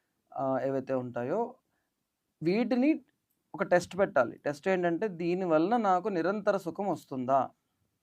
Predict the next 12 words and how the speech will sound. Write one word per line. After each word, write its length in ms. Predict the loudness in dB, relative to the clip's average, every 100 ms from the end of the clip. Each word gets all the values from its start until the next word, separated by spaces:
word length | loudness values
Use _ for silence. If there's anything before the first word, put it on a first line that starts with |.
| _ _ _ _ _ _ _ _ _ -6
ఎల్లప్పుడూ 380 | 2 4 4 0 0
నేను 100 | 0
సహ-, 280 | -2 -6 -6 -14 -20 -14
సుఖంగా, 380 | -4 4 4 4
హ్యాపీగా, 360 | 2 -4 -4 -2 -4
కంఫర్టబుల్గా 540 | -6 -8 -6 -4 -4
ఉంటానా, 520 | -6 -8 -8 -6 -6 -6 _ _ _ _ _ _ _ _ _ _ _ _ _ _ _ 0
and 220 | 4 6 4 2 _ _ -2
దీని 300 | 0 2 6
వలన 160 | 6 6
పరస్పర 580 | 6 8 8 4 6 6
సుఖం, 320 | 6 0 -2